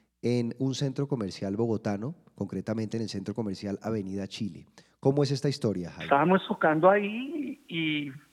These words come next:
Speaker 2: llegó el maestro Francisco Sumaque y, y bueno, y se puso a escucharnos y, y se quedó todos los cuarenta y cinco minutos de nuestra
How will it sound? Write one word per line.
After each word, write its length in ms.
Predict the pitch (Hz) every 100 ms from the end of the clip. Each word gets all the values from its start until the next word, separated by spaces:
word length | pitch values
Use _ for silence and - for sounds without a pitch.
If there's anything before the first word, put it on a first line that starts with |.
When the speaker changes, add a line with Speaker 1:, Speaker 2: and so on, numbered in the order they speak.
| -
Speaker 2:
llegó 340 | 135 143 143 156
el 80 | 170
maestro 640 | 190 190 - 185 180 165 -
Francisco 540 | 139 135 151 - 180
Sumaque 800 | 170 160 135 - 170 226 - - - - - - - _ _ _ _
y, 600 | - 135 135 123 - -
y 180 | 285 202
bueno, 420 | 120 113 127 208
y 240 | 254 180 147 - - - _ - _ _ - -
se 120 | 104
puso 280 | - 98 147
a 40 |
escucharnos 840 | - 165 131 135 131 147 185 196
y, 400 | 185 139 - - _ - - - _ -
y 160 | - 113
se 160 | 131 -
quedó 340 | 123 127 135
todos 360 | - 156 180 190
los 220 | 185 147
cuarenta 500 | - 120 147 156 -
y 40 | 143
cinco 320 | 156 135 170
minutos 500 | 175 147 143 - 156
de 300 | 147 135 135
nuestra 600 | 147 143 127 - 127